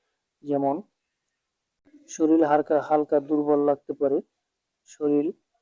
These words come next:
ঝাপসা দেখতে পারেন। এগুলো সবার ক্ষেত্রে নয়,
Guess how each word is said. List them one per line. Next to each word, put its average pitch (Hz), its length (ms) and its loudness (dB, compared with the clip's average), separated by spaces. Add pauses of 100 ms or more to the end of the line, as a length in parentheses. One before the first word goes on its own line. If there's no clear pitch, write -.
(1120)
ঝাপসা 147 340 0
দেখতে 151 360 -4
পারেন। 147 200 -2 (1160)
এগুলো 180 260 2 (280)
সবার 170 340 2
ক্ষেত্রে 156 280 -6 (100)
নয়, 170 160 -6